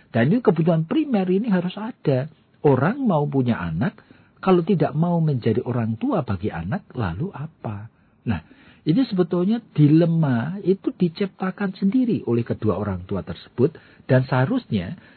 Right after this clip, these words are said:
kalau sampai misalnya sudah keliru, ya datanglah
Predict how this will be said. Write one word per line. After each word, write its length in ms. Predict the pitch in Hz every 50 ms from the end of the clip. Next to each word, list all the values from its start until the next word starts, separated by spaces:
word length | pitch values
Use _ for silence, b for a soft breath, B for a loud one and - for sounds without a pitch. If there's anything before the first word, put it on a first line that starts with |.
| B B
kalau 320 | - 139 143 147 151 147 131
sampai 480 | - 143 135 127 123 - 123 113 -
misalnya 640 | 123 123 123 110 - - 135 123 117 110 92 85 80
sudah 320 | - - 87 82 78 -
keliru, 560 | - 113 104 92 87 82 82 101 120 175 226 240 - - -
ya 160 | - 131 131
datanglah 640 | 131 - 131 123 - - 147 151 151 135 127 113